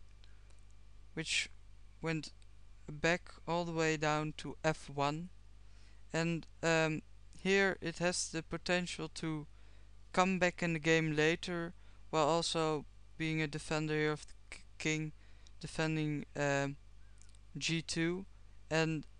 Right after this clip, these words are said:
really, um, with bishops, um, it i-, isn't a real problem to, um, push them down,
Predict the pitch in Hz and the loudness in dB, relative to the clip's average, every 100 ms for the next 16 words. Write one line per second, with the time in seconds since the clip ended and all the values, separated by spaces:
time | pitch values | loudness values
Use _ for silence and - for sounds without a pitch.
0 | - - 160 190 190 180 170 - - - | -16 -4 4 4 4 2 0 -4 -10 0
1 | 151 147 143 143 - - - 160 147 202 | 2 4 2 -6 -12 -12 -4 -2 6 6
2 | - 208 202 - - - - - 156 156 | 6 2 -2 -6 -8 -10 -10 0 2 4
3 | 156 147 - - - 165 175 - - 180 | 2 -4 -12 -12 -6 0 0 0 0 2
4 | 196 185 175 160 160 175 - 185 170 165 | 4 2 -2 0 2 2 4 4 4 2
5 | 165 - 170 160 151 - - - - - | -4 -2 -2 -2 -6 -14 -20 -18 -20 -18
6 | - - 156 156 147 - - - - - | -10 2 4 4 2 -6 -18 -18 -18 -18
7 | - - - - 196 - - 175 165 151 | -18 -18 -14 -4 -2 0 4 4 2 -2
8 | - 151 165 170 165 147 | -4 4 8 8 4 -4